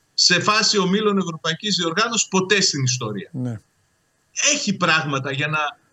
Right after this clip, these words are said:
Speaker 1: για να κινητοποιήσεις
Speaker 2: Εντάξει,
Speaker 1: και τους
Speaker 2: και ένας
Speaker 1: παίκτες
Speaker 2: παίκτης
Speaker 1: σου
Speaker 2: όταν
Speaker 1: και
Speaker 2: μπαίνει
Speaker 1: την
Speaker 2: να
Speaker 1: ομάδα
Speaker 2: παίξει θέλει να κερδίσει και βέβαια
Speaker 1: Α,
Speaker 2: παί-,
Speaker 1: μπράβο, αυτό σου το
Speaker 2: ναι,
Speaker 1: είπα
Speaker 2: δεν
Speaker 1: εξ αρχής,
Speaker 2: χρειάζεται
Speaker 1: το
Speaker 2: καν να τα
Speaker 1: πρώτο απ'
Speaker 2: συζητάμε.
Speaker 1: όλα.
Speaker 2: Βέβαια.
Speaker 1: Το πρώτο απ' όλα σου το είπα.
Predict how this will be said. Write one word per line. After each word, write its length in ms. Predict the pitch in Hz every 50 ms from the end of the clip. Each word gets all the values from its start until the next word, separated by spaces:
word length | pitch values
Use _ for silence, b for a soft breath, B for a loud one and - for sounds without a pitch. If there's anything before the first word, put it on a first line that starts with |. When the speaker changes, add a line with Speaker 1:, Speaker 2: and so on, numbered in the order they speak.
| _ _
Speaker 1:
για 160 | - 131 175
να 80 | 175 175
κινητοποιήσεις 720 | - - 180 165 160 - 123 160 156 151 151 170 170 190 294
Speaker 2:
Εντάξει, 300 | - - - - - 170
Speaker 1:
και 120 | 165 - _
τους 100 | - -
Speaker 2:
και 60 | 240
ένας 80 | 247 254
Speaker 1:
παίκτες 160 | 254 254 -
Speaker 2:
παίκτης 180 | - 277 233 -
Speaker 1:
σου 80 | -
Speaker 2:
όταν 120 | 262 233 240
Speaker 1:
και 60 | 226
Speaker 2:
μπαίνει 120 | 208 247
Speaker 1:
την 80 | 226 240
Speaker 2:
να 40 | 226
Speaker 1:
ομάδα 140 | 208 - 254
Speaker 2:
παίξει 120 | 214 -
θέλει 120 | - 247 233
να 80 | 233
κερδίσει 460 | 180 - 202 214 247 233 - - 185 151
και 140 | - 190
βέβαια 320 | 190 170 196 190 185 185 180
Speaker 1:
Α, 80 | 185
Speaker 2:
παί-, 120 | 208 208 190
Speaker 1:
μπράβο, 140 | 175 165 180
αυτό 300 | 196 190 - - 311 285
σου 120 | - -
το 60 | - 277
Speaker 2:
ναι, 60 | 220 226
Speaker 1:
είπα 80 | 214
Speaker 2:
δεν 80 | 170 190
Speaker 1:
εξ 100 | 208 -
αρχής, 160 | 208 185 175
Speaker 2:
χρειάζεται 220 | 170 160 143 135 143 135
Speaker 1:
το 0 | 156
Speaker 2:
καν 100 | 160 160
να 60 | 147
τα 0 |
Speaker 1:
πρώτο 240 | 147 - 123 123 127
απ' 80 | 107 -
Speaker 2:
συζητάμε. 160 | - - 131
Speaker 1:
όλα. 100 | 110 - _ _
Speaker 2:
Βέβαια. 200 | - 127 156 170
Speaker 1:
Το 60 | 170 - 202 247
πρώτο 200 | 247 240 226 220
απ' 100 | 202 214
όλα 220 | 220 208 165 131
σου 100 | - -
το 60 | - 104
είπα. 100 | 98